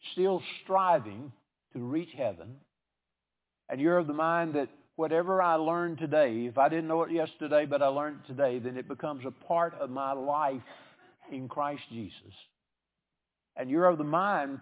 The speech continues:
truly of the mind, "God, if, if there's something I'm missing, show it to me. I want to change because I want to be right in your sight."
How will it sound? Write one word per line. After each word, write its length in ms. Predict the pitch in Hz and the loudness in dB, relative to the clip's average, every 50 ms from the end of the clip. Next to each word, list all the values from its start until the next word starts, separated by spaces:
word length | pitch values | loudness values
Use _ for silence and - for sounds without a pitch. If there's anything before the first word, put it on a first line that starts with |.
| - - | -10 -8
truly 340 | 175 202 226 220 220 208 | -6 -6 -6 -6 -4 -2
of 120 | 196 180 165 | -2 -2 -2
the 60 | 165 | -4
mind, 440 | 160 170 170 170 160 143 131 120 107 | -6 -4 -2 -2 -2 -4 -4 -2 4
"God, 340 | 147 147 156 170 180 165 - - | 4 6 6 6 2 -2 -4 -8
if, 180 | - 147 135 127 - - | -8 -8 -8 -8 -10 -8
if 160 | - 156 - | -8 -8 -6
there's 180 | - 143 135 - - | -6 -6 -8 -6 -6
something 400 | - 196 208 202 - 214 196 180 | -8 -8 -8 -8 -10 -10 -8 -6
I'm 240 | 175 175 185 175 156 | -6 -4 -4 -4 -4
missing, 520 | 160 175 220 214 - - 135 143 151 143 - _ _ _ _ _ _ _ _ _ _ _ _ _ - | -4 -4 -4 -6 -8 -12 -12 -12 -12 -14 -18 _ _ _ _ _ _ _ _ _ _ _ _ _ -10
show 200 | 202 226 269 320 | -8 -8 -8 -8
it 120 | 262 170 - | -10 -12 -10
to 160 | 175 143 117 | -10 -10 -10
me. 160 | 87 78 78 - _ _ _ _ _ _ _ _ _ _ _ _ _ _ _ _ - | -10 -14 -18 -20 _ _ _ _ _ _ _ _ _ _ _ _ _ _ _ _ -6
I 120 | - 135 | -4 -2
want 260 | 135 139 147 175 190 185 | -2 -2 -4 -6 -8 -10
to 200 | 190 - - 240 | -12 -12 -12 -10
change 280 | 277 226 185 175 175 - | -8 -8 -8 -8 -8 -10
because 300 | - 147 - 165 151 147 131 - - | -10 -4 -2 -2 -2 -2 -4 -10 -8
I 220 | 156 160 185 208 | -6 -4 -4 -4
want 260 | 202 196 175 180 165 | -4 -4 -6 -8 -10
to 80 | - 165 | -10 -6
be 140 | 147 151 139 | -4 -4 -4
right 440 | 127 127 131 135 147 165 170 175 - - | 0 2 2 2 2 2 -4 -8 -10 -14
in 140 | - 139 131 | -14 -12 -8
your 200 | 131 139 147 147 - - | -8 -8 -8 -8 -8 -10
sight." 320 | - 82 76 65 - 98 | -10 -10 -12 -14 -18 -20